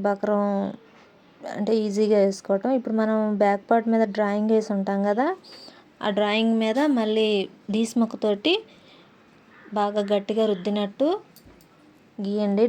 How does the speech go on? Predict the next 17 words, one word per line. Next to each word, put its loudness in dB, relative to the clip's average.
డ్రాయింగ్ 2
మీదనే 0
సేమ్ 0
అలాగే -2
ఈ -6
బకరాన్ని 0
కరెక్ట్గా 0
ఎంతైతే 2
డౌన్ 2
అనుకున్నా -2
అక్కడికి -6
కరెక్ట్గా -2
పైన 0
షోల్డర్ 0
కాంచి -4
పెట్టి -2
ఇలా 0